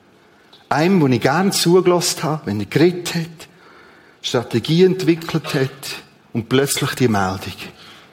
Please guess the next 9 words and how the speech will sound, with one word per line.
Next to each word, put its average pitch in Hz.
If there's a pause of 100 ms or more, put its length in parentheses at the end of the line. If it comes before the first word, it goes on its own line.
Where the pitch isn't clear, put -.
(1800)
Ich -
lese 143
nochmal 165
das 160
gleiche 147
Zitat, -
wo 127
letzten 120
Sonntag 101